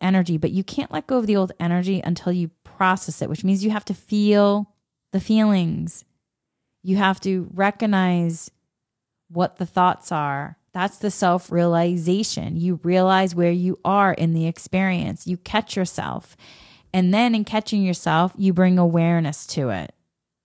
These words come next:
And once you bring awareness to it, in that spaciousness, you then are able to, "Oh, okay, where is this coming from?" And you can self-reflect.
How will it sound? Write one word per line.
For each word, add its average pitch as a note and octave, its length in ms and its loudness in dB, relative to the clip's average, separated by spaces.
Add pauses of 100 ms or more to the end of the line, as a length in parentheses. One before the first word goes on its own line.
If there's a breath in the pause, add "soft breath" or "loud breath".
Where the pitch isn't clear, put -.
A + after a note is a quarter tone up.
(500)
And E3+ 140 4
once F#3+ 240 4
you A3 60 0
bring F#3 240 4
awareness B3+ 580 2
to - 140 -4
it, D#3+ 360 0 (1120)
in A3 200 6
that A3+ 180 4
spaciousness, G3 840 0
you F#3 160 2
then A3 340 4
are F3+ 240 0
able F3 320 2
to, F3 580 0 (720)
"Oh, B3 240 6
okay, A3+ 720 0
where G#3+ 160 2
is A#3 140 2
this A#3 120 -6
coming A#3 400 2
from?" - 480 -10 (520)
And F3+ 120 4
you G3 80 4
can G3 180 0
self-reflect. - 1040 -2